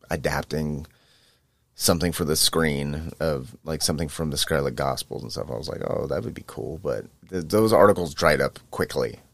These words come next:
Once, you know, once big name people started, like, attaching their names to doing a new Hellraiser property, like, all those sort of, like, "Oh, he's adapting this book," or, "He's adapting that book," or whatever, you know, it's like, all that shit kinda went away.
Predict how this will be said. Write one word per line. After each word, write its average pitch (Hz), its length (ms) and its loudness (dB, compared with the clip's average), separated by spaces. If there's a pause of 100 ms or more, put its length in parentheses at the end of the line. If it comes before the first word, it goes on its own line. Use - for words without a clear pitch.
(1200)
Once, 104 280 6
you 101 280 4
know, 80 120 6
once 87 240 2
big 92 220 2
name 85 240 0
people 82 240 -2
started, 78 320 0
like, 71 200 -6
attaching 80 440 0
their 76 140 0
names 73 400 -4
to 65 240 -2
doing 78 460 -4
a 71 60 -2
new 73 520 -8 (560)
Hellraiser 80 420 2
property, 80 400 2
like, 67 220 -2
all 78 140 4
those 78 180 0
sort 64 180 -4
of, - 160 -8
like, - 360 -12 (180)
"Oh, 165 260 6
he's 92 140 -2
adapting 117 600 0
this 170 180 0
book," 82 300 0
or, - 20 -6
"He's 85 140 -6
adapting 104 400 0
that 190 240 4
book," 87 260 4
or 71 160 2
whatever, 95 340 2
you 107 120 4
know, 85 120 4
it's 78 120 0
like, 82 160 4 (160)
all 101 140 8
that 95 180 6
shit - 260 0
kinda 80 180 -4
went 73 200 -4
away. 52 280 -8